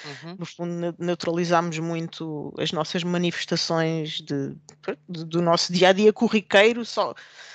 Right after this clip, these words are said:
Speaker 2: só para não, não termos de levar com comentários e para não, não,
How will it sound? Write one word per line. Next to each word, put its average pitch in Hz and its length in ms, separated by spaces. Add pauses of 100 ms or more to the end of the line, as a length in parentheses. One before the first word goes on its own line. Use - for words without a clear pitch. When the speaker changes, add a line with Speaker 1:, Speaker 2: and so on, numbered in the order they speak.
(400)
Speaker 2:
só 196 140
para 190 280
não, 185 800 (300)
não 175 200
termos 170 480
de 165 160
levar 160 400
com 165 160
comentários 147 800
e - 80
para - 220
não, - 340 (140)
não, 180 300